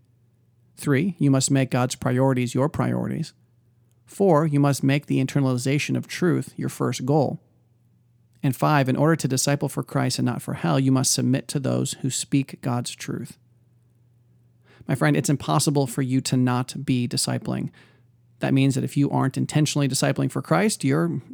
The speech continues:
discipling for yourself. You're encouraging people in their own self-worship. And the only ways to avoid that is to have your eyes open to the truth of God's word.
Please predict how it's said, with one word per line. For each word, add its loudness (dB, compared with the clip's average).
discipling -2
for -2
yourself. -4
You're 2
encouraging 4
people 2
in 4
their 0
own 2
self-worship. -2
And 4
the 6
only 2
ways 2
to -2
avoid 2
that -2
is -6
to -8
have -2
your -2
eyes 0
open 0
to -2
the -4
truth -2
of -8
God's -2
word. -8